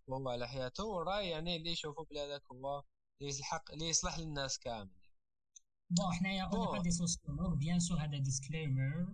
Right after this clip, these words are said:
Speaker 2: ديسكليمر.
Speaker 1: بيان سور، بيان سور، حنا ماناش مختصين، ما نقولوا برك
Speaker 2: إي،
Speaker 1: يعني.
Speaker 2: مي جو بريفير كنت من زعما لا في اللي يكون، آه، لو بلو، آه، لو بينيفيك لا سوسيتي.
Speaker 1: بون، أنا يعني نشوف بلي نورمالمون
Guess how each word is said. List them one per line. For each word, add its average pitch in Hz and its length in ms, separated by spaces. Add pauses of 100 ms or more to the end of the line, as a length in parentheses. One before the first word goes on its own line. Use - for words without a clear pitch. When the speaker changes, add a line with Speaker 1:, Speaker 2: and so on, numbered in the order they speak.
Speaker 2:
ديسكليمر. 127 680
Speaker 1:
بيان 180 360
سور، 110 420
بيان 120 200
سور، 117 160
حنا 156 180
ماناش 165 400
مختصين، 185 640
ما 185 120
نقولوا 147 440
برك 247 240
Speaker 2:
إي، - 80
Speaker 1:
يعني. 202 340
Speaker 2:
مي 240 60
جو 208 160
بريفير 254 340
كنت 226 260
من 196 120
زعما 175 280
لا 170 180
في 220 120
اللي 190 140
يكون، 180 380
آه، 147 280
لو 147 80 (160)
بلو، 190 340
آه، 127 360 (320)
لو 135 120
بينيفيك 165 400
لا 165 80
سوسيتي. - 360 (1600)
Speaker 1:
بون، 262 320
أنا 220 200
يعني 196 180
نشوف 185 360
بلي 180 220
نورمالمون 165 920